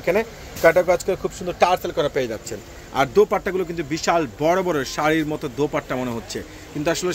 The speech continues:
শাড়ি নেই, এগুলো দোপাট্টাই, যেগুলো আপনাদের পূর্ণিমা শাড়ি জাহিদ ভাইয়ের দ্বারা সম্ভব।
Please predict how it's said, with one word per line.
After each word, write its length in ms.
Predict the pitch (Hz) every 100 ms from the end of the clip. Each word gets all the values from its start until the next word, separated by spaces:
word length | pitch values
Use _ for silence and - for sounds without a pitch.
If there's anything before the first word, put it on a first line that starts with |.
| -
শাড়ি 180 | 147 165
নেই, 80 | 156
এগুলো 140 | 131 -
দোপাট্টাই, 480 | 156 143 - 101 - - - - 107
যেগুলো 260 | 175 190 175
আপনাদের 220 | - 175 -
পূর্ণিমা 260 | 214 185
শাড়ি 180 | 156 151 123
জাহিদ 220 | 139 131
ভাইয়ের 200 | 139 127
দ্বারা 180 | 123 110 -
সম্ভব। 240 | 101 92